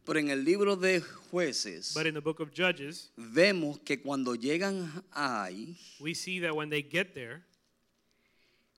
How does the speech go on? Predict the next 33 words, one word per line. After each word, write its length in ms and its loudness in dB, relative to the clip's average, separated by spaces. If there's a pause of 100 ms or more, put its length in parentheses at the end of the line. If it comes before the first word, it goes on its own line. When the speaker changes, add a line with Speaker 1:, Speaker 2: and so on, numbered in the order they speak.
Speaker 1:
¿sabe 220 0
lo 100 0
que 100 -6
sucedió? 640 -2 (100)
Speaker 2:
you 60 -20
know 80 -14
what 120 -8
happened? 340 -4 (180)
Speaker 1:
Ellos 320 0
se 140 -6
confiaron 920 -6
tanto 480 -4 (560)
Speaker 2:
They 240 0
were 340 -2 (160)
so 480 -2 (200)
confident, 600 -4
Speaker 1:
y 120 0
comenzaron 760 -2
a 80 -2
desobedecer 920 -2
el 120 -2
mandato 680 -4
de 140 -4
Dios. 360 -12
Speaker 2:
they 120 -2
began 360 -2
to 100 -8
disobey 680 -4 (140)
the 260 -18 (320)
commandment 400 -8
of 80 -14
God. 300 -6
Speaker 1:
Yes. 360 -12